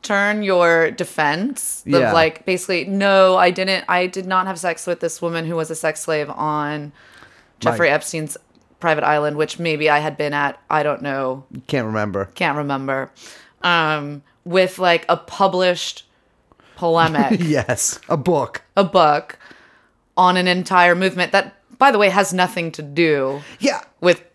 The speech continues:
Speaker 1: Jeffrey Epstein
Speaker 2: Even the
Speaker 1: or these allegations
Speaker 2: e-
Speaker 1: against, like, like, and this is, this is the thing too, because I am,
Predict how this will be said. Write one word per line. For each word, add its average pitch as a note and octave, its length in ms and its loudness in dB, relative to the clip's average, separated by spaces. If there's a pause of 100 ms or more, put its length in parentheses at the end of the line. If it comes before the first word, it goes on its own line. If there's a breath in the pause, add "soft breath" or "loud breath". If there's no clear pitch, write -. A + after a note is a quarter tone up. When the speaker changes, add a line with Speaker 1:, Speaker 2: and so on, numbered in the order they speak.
Speaker 1:
Jeffrey F3 360 2
Epstein D3+ 560 -4
Speaker 2:
Even E4 400 2
the - 100 8
Speaker 1:
or G3 160 8
these F#3+ 200 2
allegations D#3 920 2
Speaker 2:
e- A3 40 0
Speaker 1:
against, - 640 -2 (240)
like, F3+ 220 0 (380 loud breath)
like, A3 140 2 (280)
and A3 140 2
this D4 160 0
is, B3+ 280 -4
this - 260 -2
is B3+ 80 -8
the B3+ 80 -4
thing A#3 220 0
too, B3+ 160 -2
because F#3 260 -4
I F3 140 6 (100)
am, F#3+ 640 0